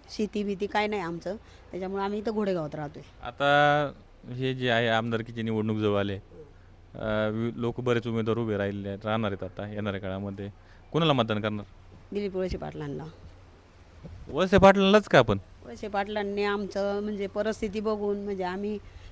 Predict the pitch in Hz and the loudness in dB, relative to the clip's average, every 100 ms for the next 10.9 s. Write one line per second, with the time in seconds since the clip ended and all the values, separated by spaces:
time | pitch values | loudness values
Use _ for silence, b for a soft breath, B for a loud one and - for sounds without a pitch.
0 | - 160 160 202 190 202 202 208 208 208 | -8 -8 -6 -6 -4 -4 -4 -4 -4 -4
1 | 202 196 196 196 196 196 202 196 202 196 | -4 -4 -6 -6 -4 -4 -4 -6 -4 -2
2 | 190 185 202 196 214 180 185 185 196 196 | -2 -2 -4 -4 -6 -4 -4 -4 -4 -4
3 | 196 202 202 208 202 208 208 214 196 202 | -4 -6 -8 -8 -8 -8 -8 -8 -8 -6
4 | 190 233 - b b b - 170 185 202 | -6 -8 -12 b b b -16 -8 -4 -2
5 | 208 208 202 208 233 - - 208 - 202 | -2 -4 -4 -4 -6 -12 -12 -10 -2 0
6 | 208 214 247 254 226 196 127 151 - - | 0 0 2 2 0 -4 -8 -16 -18 -18
7 | - - 165 180 180 190 175 214 180 127 | -14 -10 0 4 6 6 6 6 6 6
8 | 113 104 - - 208 214 208 208 214 202 | 4 0 -6 -16 -12 -10 -8 -6 -4 -2
9 | 208 202 202 196 190 196 202 185 208 220 | -2 -2 -2 0 -2 0 0 2 2 2
10 | 208 226 180 165 156 139 151 156 143 | -2 -2 -2 -4 -8 -8 -8 -10 -12